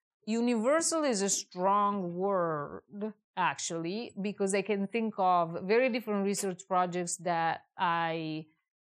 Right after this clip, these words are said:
um, worked on where the equivalent of who's in the room is different. So I can think of, I,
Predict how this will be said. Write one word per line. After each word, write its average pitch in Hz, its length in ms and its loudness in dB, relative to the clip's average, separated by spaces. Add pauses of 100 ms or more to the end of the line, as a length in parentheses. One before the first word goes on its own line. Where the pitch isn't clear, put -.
(180)
um, 160 600 0 (1000)
worked 262 520 4
on 160 600 -2 (180)
where 190 420 2
the 180 120 0
equivalent 233 520 0
of 190 160 2
who's 196 240 0
in 208 220 0
the 180 120 2
room 214 420 2
is 170 200 -2
different. 156 640 -4
So 190 120 0
I 175 80 2
can 185 200 -4
think 202 360 -4
of, 160 580 0 (240)
I, 170 240 -4